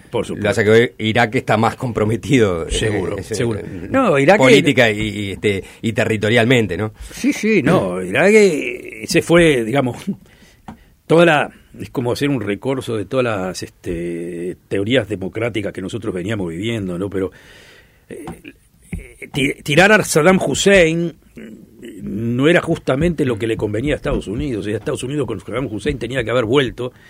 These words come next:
Speaker 1: a la vieja doctrina del, del viejo Roosevelt con, este, con América Latina. O sea, "This is my
Speaker 2: Ujú.
Speaker 1: son of a bitch", but it's my son of a bitch. Este es mi, mi hijo de perra, pero es el mío. Con Saddam Hussein era lo mismo.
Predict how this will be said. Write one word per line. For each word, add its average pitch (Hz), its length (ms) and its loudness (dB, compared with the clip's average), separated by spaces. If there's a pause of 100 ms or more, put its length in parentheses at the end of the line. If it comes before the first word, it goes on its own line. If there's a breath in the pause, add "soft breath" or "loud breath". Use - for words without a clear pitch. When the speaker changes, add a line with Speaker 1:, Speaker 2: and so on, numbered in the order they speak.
(640 soft breath)
Speaker 1:
a 95 140 -6
la 87 240 -8
vieja 123 300 -2
doctrina 113 500 -4
del, 90 680 -6
del 85 180 -8
viejo 92 280 -4
Roosevelt 101 500 -6
con, 85 300 -8
este, 80 800 -12
con 92 160 -6
América 110 340 -4
Latina. 87 480 -8 (680 soft breath)
O 98 180 -6
sea, 98 220 -4
"This 110 220 -6
is 101 100 -4
my 113 180 -2
Speaker 2:
Ujú. - 20 -2
Speaker 1:
son 120 200 -2
of 110 120 -4
a 101 60 0
bitch", 123 260 -6
but 98 140 -6
it's 90 160 -10
my 127 260 -2
son 107 200 -8
of - 120 -10
a - 40 -8
bitch. 107 220 -8 (380)
Este 117 220 -4
es 95 80 -8
mi, 101 400 -6
mi 95 180 -8
hijo 113 160 -6
de 101 60 -2
perra, 123 280 -4
pero 98 160 -6
es 92 80 -8
el 87 100 -6
mío. 110 340 -4 (640 loud breath)
Con 135 140 -2
Saddam 170 260 2
Hussein 196 280 4
era 147 140 4
lo 98 140 0
mismo. 113 640 -8